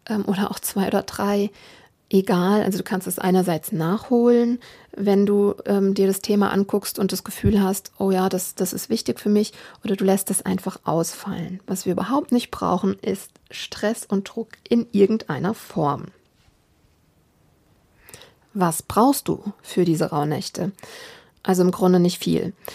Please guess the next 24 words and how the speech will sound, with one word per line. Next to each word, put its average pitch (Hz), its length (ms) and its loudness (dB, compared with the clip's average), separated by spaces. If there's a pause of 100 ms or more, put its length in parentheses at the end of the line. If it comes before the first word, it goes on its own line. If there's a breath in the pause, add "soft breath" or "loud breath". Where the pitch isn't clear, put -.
(260 loud breath)
Um 196 120 6
die 185 80 6
Fragen 226 380 0
zu - 80 -8
beantworten, 202 880 2
hilft's 196 480 2
natürlich, 190 360 0
wenn 185 160 2
du 208 60 -2
einen 185 120 0
Zettel 180 280 -2
und - 80 -4
einen - 80 -6
Stift - 420 -4
hast. 226 220 0
Vielleicht 196 320 0
hast - 160 -4
du - 40 -6
auch - 60 -8
ein 190 100 -4
Tagebuch 240 720 -2
oder 190 160 -2
ein 185 120 0
Journal. 220 640 2